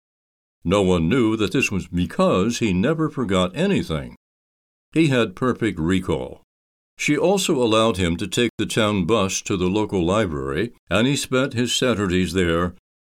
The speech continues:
reading every book in sight. The people at the library thought of him as a model visitor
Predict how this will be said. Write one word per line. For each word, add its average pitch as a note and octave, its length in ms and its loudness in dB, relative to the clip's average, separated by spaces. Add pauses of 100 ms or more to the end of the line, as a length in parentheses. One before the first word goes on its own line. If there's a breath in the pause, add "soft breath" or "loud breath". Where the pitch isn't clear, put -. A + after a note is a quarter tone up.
reading G2 460 0
every D3+ 360 0
book G#2 500 -2
in F#2 200 0
sight. D2 480 -4 (300)
The A2+ 120 2
people C#3 500 2
at G2+ 100 0
the A2 100 2
library G2 720 2 (120)
thought D#3+ 340 0
of G2+ 140 0
him G2+ 360 0
as G#2+ 220 -2
a G#2+ 160 4
model C3 680 0
visitor G#2+ 680 0